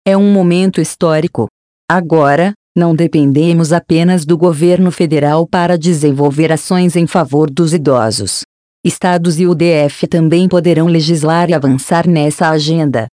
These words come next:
afirmou. O senador Jaime Campos, União e M T, também defendeu a proposta, lembrando que o Brasil já possui cerca de trinta e três milhões de pessoas com mais de sessenta anos.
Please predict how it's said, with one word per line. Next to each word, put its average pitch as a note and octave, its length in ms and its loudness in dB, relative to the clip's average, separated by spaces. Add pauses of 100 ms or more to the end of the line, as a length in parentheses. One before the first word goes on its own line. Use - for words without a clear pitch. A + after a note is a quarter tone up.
(140)
afirmou. C#3 580 0 (420)
O F#3+ 40 2
senador D3+ 640 0
Jaime D3 360 0
Campos, D3 600 -2 (240)
União E3 320 0
e F3 80 2
M E3 160 0
T, F#3 280 0 (220)
também F3 440 2
defendeu D#3+ 560 0
a D#3 40 0
proposta, C3 760 -2 (200)
lembrando E3 540 0
que F3 140 -4
o - 20 -2
Brasil D3+ 420 0
já F3 160 0
possui G3+ 440 0
cerca E3+ 400 -2
de D#3 120 -4
trinta D#3 320 -2
e F3+ 60 2
três E3 380 0
milhões E3+ 420 0
de E3 80 -4
pessoas E3+ 600 -2
com F#3 180 0
mais E3 340 0
de E3+ 100 -4
sessenta F#3+ 520 -2
anos. C3 540 0